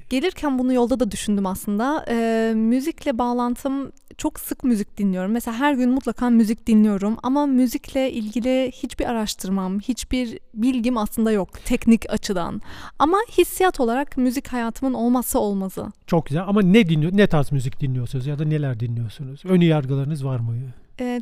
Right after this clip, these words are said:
Speaker 1: çok karışık, çok sesli şeyleri sevmiyorum. Daha
Speaker 2: Hı.
Speaker 1: melankolik, daha sessiz, uzun uzun parçaları. Mesela, e, örnek vermek gerekirse tanıyor musunuz bilmiyorum. Cem Adrian dinlemesini çok severim.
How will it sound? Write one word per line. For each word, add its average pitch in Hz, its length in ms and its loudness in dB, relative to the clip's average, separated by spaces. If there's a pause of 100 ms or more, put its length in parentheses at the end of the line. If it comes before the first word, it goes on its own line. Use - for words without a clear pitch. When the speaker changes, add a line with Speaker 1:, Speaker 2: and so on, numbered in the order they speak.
Speaker 1:
çok - 220 -2
karışık, 233 640 -4
çok 294 180 -2
sesli 269 380 0
şeyleri 240 360 0
sevmiyorum. 220 840 2
Daha 220 160 0
Speaker 2:
Hı. 240 40 4
Speaker 1:
melankolik, 208 720 0
daha 214 200 -6
sessiz, 180 680 -10 (340)
uzun 226 320 2
uzun 214 260 0
parçaları. 185 720 -4
Mesela, 202 420 -4 (240)
e, - 340 -16
örnek 233 340 2
vermek 214 240 2
gerekirse 220 500 -2
tanıyor 214 300 2
musunuz 196 380 -2
bilmiyorum. 202 380 0
Cem 214 180 2
Adrian 196 360 0
dinlemesini 196 500 0
çok - 220 -6
severim. 185 440 -4